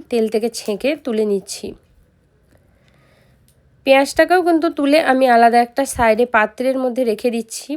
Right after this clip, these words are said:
বন্ধুরা, যদি ভিডিওটা এতক্ষণ ভালো লেগে থাকে অবশ্যই একটা লাইক করে ভিডিওটা একটু বন্ধু বান্ধবের মধ্যে শেয়ার করে দেবেন। আর চ্যানেলটা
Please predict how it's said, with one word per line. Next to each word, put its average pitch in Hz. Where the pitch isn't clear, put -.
বন্ধুরা, 240
যদি 285
ভিডিওটা 233
এতক্ষণ 247
ভালো 220
লেগে 254
থাকে 233
অবশ্যই 226
একটা 254
লাইক 220
করে 233
ভিডিওটা 262
একটু 339
বন্ধু 254
বান্ধবের 277
মধ্যে 254
শেয়ার 233
করে 247
দেবেন। 226
আর 208
চ্যানেলটা 247